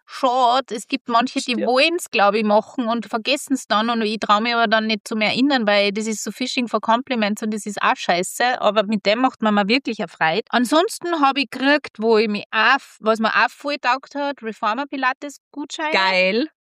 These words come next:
Speaker 1: Mega, mega, die hat einfach auch gewusst, dass man das voll, also, ja,
Speaker 2: Warum
Speaker 1: bei mir
Speaker 2: kriegen wir überhaupt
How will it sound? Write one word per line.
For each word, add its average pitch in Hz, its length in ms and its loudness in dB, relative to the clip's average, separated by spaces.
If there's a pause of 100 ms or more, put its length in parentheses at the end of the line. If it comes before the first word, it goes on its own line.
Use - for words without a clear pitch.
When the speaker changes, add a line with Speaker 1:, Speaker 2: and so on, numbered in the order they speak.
Speaker 1:
Mega, 247 640 2
mega, 262 460 0
die 233 160 -6
hat 220 160 2
einfach 208 320 -6
auch 202 180 -4
gewusst, 262 440 -8
dass 254 180 -10
man 226 120 -6
das 233 120 -12
voll, 233 160 -14 (400)
also, 233 220 -4 (500)
ja, 214 220 2 (160)
Speaker 2:
Warum 226 240 4
Speaker 1:
bei 262 100 4
mir 240 240 4
Speaker 2:
kriegen 330 140 2
wir 302 160 4
überhaupt 185 540 -2